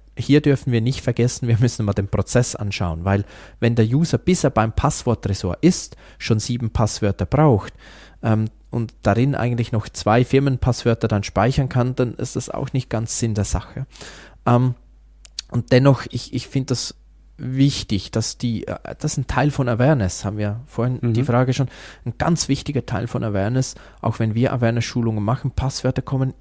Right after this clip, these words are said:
Speaker 1: immer wieder vor, weil es ist genau so ein Punkt, Passworthandling ist total mühsam,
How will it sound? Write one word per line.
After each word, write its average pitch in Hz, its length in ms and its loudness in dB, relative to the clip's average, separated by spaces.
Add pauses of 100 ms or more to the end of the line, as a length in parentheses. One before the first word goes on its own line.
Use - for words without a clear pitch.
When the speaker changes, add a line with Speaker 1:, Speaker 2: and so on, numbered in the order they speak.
Speaker 1:
immer 143 520 2
wieder 127 280 2
vor, 120 380 0 (380)
weil 117 340 2
es - 140 -4
ist - 140 -2
genau 135 200 2
so 156 140 0
ein 135 60 -2
Punkt, 151 340 -4
Passworthandling 123 640 -2
ist - 200 -6
total 170 480 -2
mühsam, 151 600 0